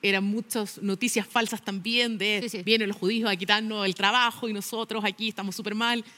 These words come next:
Speaker 2: Como de manual.
Speaker 1: Es como de manual, en el fondo, que son los populismos también. Entonces, eh, yo creo que, eh, para poder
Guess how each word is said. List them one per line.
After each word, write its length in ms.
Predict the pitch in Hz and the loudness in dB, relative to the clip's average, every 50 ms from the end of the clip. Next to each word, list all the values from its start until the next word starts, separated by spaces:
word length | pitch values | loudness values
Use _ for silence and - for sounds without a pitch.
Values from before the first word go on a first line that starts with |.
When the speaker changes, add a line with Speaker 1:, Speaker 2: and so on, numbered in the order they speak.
| - | -6
Speaker 2:
Como 160 | - 294 269 | -4 -2 0
de 80 | 269 262 | 0 2
manual. 380 | 247 214 220 254 240 208 185 170 _ _ - - | 0 0 2 2 0 0 0 -6 _ _ -12 -4
Speaker 1:
Es 120 | - 330 - | -2 -2 0
como 180 | - 403 415 | 2 2 4
de 100 | 403 392 | 4 4
manual, 540 | 330 320 311 440 640 554 233 170 156 165 160 - | 4 4 2 4 4 4 4 4 2 0 0 -2
en 80 | - 208 | 0 0
el 80 | 196 | 0
fondo, 280 | - - 214 190 185 190 | 0 0 -2 -2 -2 -2
que 60 | 196 | 0
son 140 | - - 403 | 2 2 2
los 80 | 427 | 2
populismos 540 | - 339 262 277 285 381 523 480 349 330 - | 2 0 0 0 2 2 2 0 0 -2 -2
también. 540 | - 320 311 339 494 554 - - 151 160 151 - - _ _ _ - - - - - - _ - | -2 -2 -2 -2 0 2 2 2 2 0 -6 -10 -16 _ _ _ -20 -20 -20 -20 -20 -14 _ -2
Entonces, 600 | 247 240 - 330 359 370 - - 359 320 285 262 _ - | -2 0 2 2 0 2 2 2 2 2 0 -4 _ -2
eh, 360 | 277 269 269 262 254 226 - - - _ _ | 2 2 4 4 2 0 -2 -8 -20 _ _
yo 220 | - 170 - 294 294 | -4 2 2 2 4
creo 260 | - 339 359 370 - | 4 4 4 4 2
que, 280 | - 277 247 190 165 - - _ _ _ _ _ _ _ _ _ _ - | 2 2 2 2 0 -4 -12 _ _ _ _ _ _ _ _ _ _ -2
eh, 240 | - 196 190 175 - - - _ _ _ _ _ _ _ _ - - - _ _ | 2 2 2 2 0 -4 -16 _ _ _ _ _ _ _ _ -20 -20 -20 _ _
para 220 | - - 214 208 185 | 2 2 2 2 2
poder 220 | 202 220 294 403 | 0 2 2 2